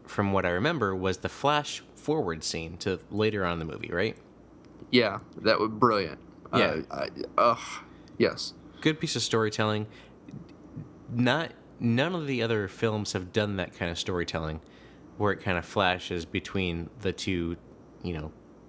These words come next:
Speaker 1: parts of the story. So
Speaker 2: Right.
Speaker 1: that was the opening scene there. And then in the fourth movie, Ghost Protocol, it was them trying to track down and the guy getting hit by the assassin, and then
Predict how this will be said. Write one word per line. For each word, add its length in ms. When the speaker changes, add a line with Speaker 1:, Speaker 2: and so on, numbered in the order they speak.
Speaker 1:
parts 240
of 40
the 60
story. 440
So 80
Speaker 2:
Right. 80
Speaker 1:
that 160
was 160
the 140
opening 340
scene 320
there. 260
And 200
then 180
in 220
the 100
fourth 640
movie, 480
Ghost 320
Protocol, 580
it 160
was 460
them 260
trying 300
to 60
track 280
down 280
and 200
the 80
guy 160
getting 280
hit 260
by 100
the 140
assassin, 560
and 200
then 280